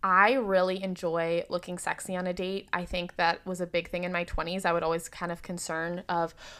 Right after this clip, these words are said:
"Oh, maybe I shouldn't wear a low-cut top on a d-, first date, right? I should look," <laughs> um, I probably went, like, business casual or something. But now, especially I think because I live so much of my life in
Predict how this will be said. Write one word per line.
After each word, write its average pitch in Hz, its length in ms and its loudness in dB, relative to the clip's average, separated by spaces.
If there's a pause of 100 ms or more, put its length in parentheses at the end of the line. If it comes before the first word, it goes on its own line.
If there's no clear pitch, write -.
(180)
"Oh, 320 200 10
maybe 202 300 4
I 226 60 6
shouldn't 226 260 -2
wear 208 160 2
a 196 60 2
low-cut 208 560 2
top 180 340 2
on 175 120 -2
a 170 80 -4
d-, 170 60 -16 (220)
first 196 380 2
date, 170 240 0
right? 185 240 6
I 190 100 8
should 196 240 -4
look," 208 380 2 (280)
<laughs> 427 280 -4
um, 226 400 8
I 220 80 0
probably 220 240 8
went, 208 260 0
like, 175 200 -4
business 170 340 -2
casual 175 500 2
or 175 140 0
something. 175 400 -4
But 190 140 2
now, 233 420 6 (320)
especially 294 400 4
I 330 120 6
think 254 220 0
because 220 240 -2
I 190 120 6
live 185 260 2
so 180 180 -2
much 180 140 -2
of 190 80 -2
my 165 140 0
life 165 280 -4
in 170 280 -6